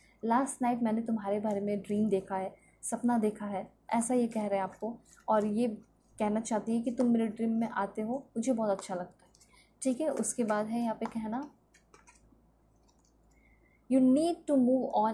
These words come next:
and forgive me।" आपके जो पर्सन है बड़े गुस्से में भी हो सकते हैं और ये कहना चाहते हैं कि जब तुम मुझसे प्यार ही नहीं करते, जब मुझे contact कर ही नहीं पा रही हो या कर ही नहीं पा रहे हो,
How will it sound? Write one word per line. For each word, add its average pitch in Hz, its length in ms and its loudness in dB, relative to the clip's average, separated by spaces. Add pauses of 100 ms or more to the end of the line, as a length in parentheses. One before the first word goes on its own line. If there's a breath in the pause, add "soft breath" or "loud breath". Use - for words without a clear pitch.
and 220 120 0 (120)
forgive 190 440 -2
me।" 180 80 -12 (460 soft breath)
आपके 247 320 0
जो 285 140 0
पर्सन 247 400 0
है 269 60 2
बड़े 214 220 -2
गुस्से 220 380 -2
में 247 140 4
भी 247 60 2
हो 240 180 2
सकते 233 320 -4
हैं 220 200 -6 (280 loud breath)
और 269 60 6
ये 294 100 4
कहना 277 260 2
चाहते 262 320 -2
हैं 254 100 0
कि 262 80 2
जब 277 240 0
तुम 262 120 4
मुझसे 254 200 2
प्यार 226 280 0
ही 262 80 4
नहीं 262 140 4
करते, 208 460 0 (300 loud breath)
जब 240 120 6
मुझे 247 220 4
contact 233 460 0
कर 233 120 2
ही 247 140 4
नहीं 254 140 4
पा 214 160 0
रही 214 120 0
हो 208 80 2
या 208 100 4
कर 208 140 0
ही 240 140 4
नहीं 247 120 4
पा 220 160 -2
रहे 202 120 2
हो, 226 100 0